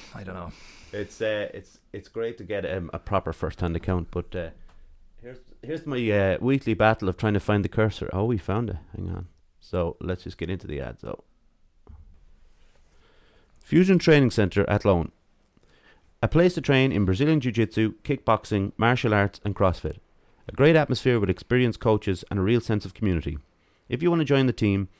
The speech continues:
Speaker 2: find us on Facebook at Fusion Training Centre or drop in for a chat. Fusion Training Centre. Train like a warrior. Right on the, <laughs> it was right on the edge there all the time.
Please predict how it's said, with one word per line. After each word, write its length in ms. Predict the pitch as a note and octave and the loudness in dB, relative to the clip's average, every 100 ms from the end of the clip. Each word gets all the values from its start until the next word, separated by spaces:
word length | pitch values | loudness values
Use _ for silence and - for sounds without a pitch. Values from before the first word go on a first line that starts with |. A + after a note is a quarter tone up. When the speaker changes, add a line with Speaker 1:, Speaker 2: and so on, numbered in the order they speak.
| _ _ _ | _ _ _
Speaker 2:
find 220 | B2 C3+ | 0 2
us 140 | B2 - | 0 -2
on 160 | A2 | -4
Facebook 500 | - C3 - F#2+ G2 - - | 0 -2 0 -2 -4 -10 -20
at 120 | - | -14
Fusion 400 | - A#2 B2 C3 | -4 -2 0 -2
Training 280 | A#2+ A#2 G#2 | 0 0 0
Centre 360 | F#2 F2 F2 - | 0 -2 -2 -2
or 80 | F2+ | -4
drop 240 | F2+ G2 G#2+ | -2 0 -2
in 100 | G2 | -2
for 120 | G2+ | -4
a 40 | |
chat. 300 | - - D#2 - _ _ _ _ _ | -2 -4 -4 -10 _ _ _ _ _
Fusion 300 | B2 C3+ C#3+ | 0 2 4
Training 260 | C3+ A#2 F#2+ | 4 2 0
Centre. 340 | F2+ E2+ D#2 _ _ _ - | -2 -4 -8 _ _ _ -4
Train 240 | G#2+ A2+ | 0 2
like 100 | A2+ | 2
a 60 | A2 | 4
warrior. 400 | G#2 E2+ D#2 D2+ - _ _ _ _ _ _ - | 4 4 0 -6 -18 _ _ _ _ _ _ -6
Right 180 | F2+ D#2+ | -2 0
on 140 | F2+ | 0
the, 80 | E2+ | -2
<laughs> 40 | G2 | -2
it 220 | - C3+ | 2 2
was 160 | G2 | 2
right 180 | A2 B2 | 2 -2
on 100 | G#2 | -2
the 120 | G2 F#2+ | -4 -6
edge 220 | F#2 - | -6 -4
there 120 | E2+ | -4
all 120 | E2+ | -2
the 40 | D#2 | -4
time. 220 | F2+ | -4